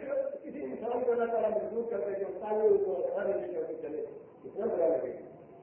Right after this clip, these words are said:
کتنی اس کے لیے مصیبت ہوگی۔ کسی کو اللہ رب العزت کی آنکھیں کہیں پیچھے لگا دے، یہ کسی کی چھین لیتا ہے تو اس کا کیا حال ہوتا ہے؟ یہ تو بڑی دور کی بات ہے۔ میں کہتا ہوں، دیکھ لیں آپ، جس شخص کو اللہ تعالیٰ نے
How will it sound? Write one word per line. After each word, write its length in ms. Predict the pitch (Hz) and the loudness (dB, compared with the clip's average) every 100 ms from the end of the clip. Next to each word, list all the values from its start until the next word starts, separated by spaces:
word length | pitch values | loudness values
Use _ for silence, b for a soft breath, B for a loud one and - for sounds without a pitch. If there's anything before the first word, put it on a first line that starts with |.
| - | -10
کتنی 320 | 208 233 294 | -2 2 6
اس 120 | 302 302 | 6 6
کے 80 | |
لیے 220 | 277 277 269 | 6 8 8
مصیبت 420 | 233 240 240 233 | 6 4 2 2
ہوگی۔ 300 | 202 403 - - - - - - - - 240 | 0 -2 -6 -12 -18 -20 -20 -20 -20 -12 -4
کسی 220 | 240 302 | 4 6
کو 120 | 294 | 6
اللہ 140 | 294 | 6
رب 220 | 294 294 294 | 2 2 6
العزت 360 | 294 294 294 | 6 6 2
کی 60 | 294 | 4
آنکھیں 340 | 285 285 294 | 4 4 4
کہیں 220 | 277 277 | 6 6
پیچھے 280 | 302 277 294 | 4 4 4
لگا 280 | 311 285 285 285 | 4 4 4 4
دے، 360 | 277 269 - - - - - - - - 208 | 4 4 0 -12 -18 -20 -20 -20 -20 -14 -10
یہ 80 | |
کسی 280 | 220 285 226 | -4 -2 0
کی 300 | 302 294 - | 2 0 2
چھین 200 | 302 311 | 6 8
لیتا 220 | 311 311 | 8 6
ہے 220 | 311 294 294 | 2 2 -2
تو 60 | |
اس 160 | - 285 | -6 -6
کا 80 | - | -2
کیا 100 | 339 | 2
حال 300 | 302 311 285 | 2 2 0
ہوتا 280 | 285 - | 0 -2
ہے؟ 60 | - - - - - - | -2 -4 -8 -16 -20 -10
یہ 80 | 277 | -2
تو 60 | |
بڑی 180 | 247 311 | 4 4
دور 360 | - 294 370 359 | 4 2 2 2
کی 60 | |
بات 300 | 320 254 240 | 0 0 2
ہے۔ 280 | 220 214 214 - - | 2 2 0 -4 -6
میں 140 | 214 240 | -2 2
کہتا 260 | 247 254 | 4 4
ہوں، 180 | 320 320 | 2 2
دیکھ 320 | 294 330 - | 6 6 6
لیں 120 | 285 | 2
آپ، 560 | 277 277 - - - - | 2 2 -2 -6 -10 -10
جس 140 | 262 | -6
شخص 240 | 269 269 262 | -2 0 2
کو 60 | |
اللہ 160 | 254 247 | 4 6
تعالیٰ 280 | 240 226 | 6 4
نے 80 | 226 | 2